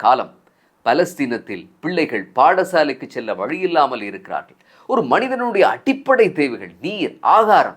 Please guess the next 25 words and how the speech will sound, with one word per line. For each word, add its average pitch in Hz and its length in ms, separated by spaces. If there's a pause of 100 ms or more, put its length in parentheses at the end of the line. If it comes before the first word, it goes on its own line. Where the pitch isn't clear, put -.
(200)
இது 123 100 (100)
எல்லாமே 220 400 (340)
அந்த 165 120 (100)
நாசகார 226 500 (120)
சக்திகளினுடைய 185 680 (100)
அனுமதியோடு 208 600
தான் 180 180
அவர்களுக்கு 147 500
கிடைக்கிறது. 104 440 (340)
இன்று 147 240 (360)
தினம்தோறும் 180 760 (280)
உணவுக்காக 165 720 (460)
வரிசையில் 160 640
காத்திருக்கக்கூடிய 143 840 (120)
அப்பாவிகள் 151 680
ஐம்பது, 180 400 (120)
அறுபது 190 420
பேர் 123 180 (140)
சுட்டு 277 420
வீழ்த்தி 247 400
கொண்டுதான் 127 440 (260)
இந்த 185 120 (120)
யுத்த 247 280 (120)
நெறிமீறல்கள் 170 720
பற்றி 127 240